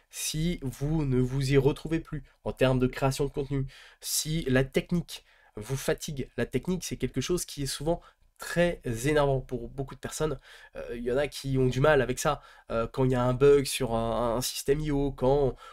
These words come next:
on essaie de mettre en place une automatisation et que ça marche pas. Voilà. Eh bien, tout ça, c'est peut-être important à un moment de se dire, « Ok,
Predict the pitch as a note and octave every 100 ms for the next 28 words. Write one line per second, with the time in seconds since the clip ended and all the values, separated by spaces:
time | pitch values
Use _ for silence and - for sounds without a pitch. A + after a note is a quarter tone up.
0 | _ A#2 C3 C#3 C3+ C3+ C3+ B2+ C3+ C3+
1 | C3 C3+ C#3 C3+ C#3+ C#3+ - D#3 D3+ C#3
2 | D3 C#3+ - C#3+ C#3 - - - _ C3+
3 | C3+ - _ _ A#2 C#3 - - - F#3
4 | G#3 C#3 D3 F3 F3 - D#3+ - - B2
5 | C#3 E3 - C#3+ C#3 F#3 - _ _ -
6 | B2+ A#2